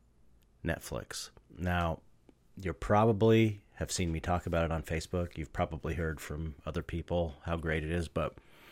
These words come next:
I was so impressed and blown away by this show that, uh, I have to watch it again. Uh, I've been, I've been talking to all kinds of people about it. Sig Neutron, um,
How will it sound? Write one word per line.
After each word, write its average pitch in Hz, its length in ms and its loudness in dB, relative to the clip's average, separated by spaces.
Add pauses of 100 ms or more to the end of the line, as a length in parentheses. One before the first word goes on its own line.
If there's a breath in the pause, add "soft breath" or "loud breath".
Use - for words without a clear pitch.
(280 loud breath)
I 101 80 2
was 95 160 2
so 120 640 6
impressed 95 560 0
and 87 100 -2
blown 87 220 0
away 85 240 0
by 80 180 -2
this 80 380 -4 (500 loud breath)
show 76 680 2 (140)
that, 80 340 -2
uh, 80 180 -2
I 92 120 2
have 110 140 6
to 90 80 0
watch 82 280 0
it 76 40 -6
again. 78 460 -4 (720 soft breath)
Uh, 69 140 -12 (220)
I've 85 200 -4
been, 90 220 -2
I've 82 220 -4 (840)
been 85 120 -4
talking 95 300 0
to 85 60 0
all 87 60 0
kinds 90 200 -2
of - 80 -8
people 87 320 -4
about 87 280 0
it. 82 120 -4
Sig 85 280 0
Neutron, 82 640 -2 (640)
um, 76 340 -8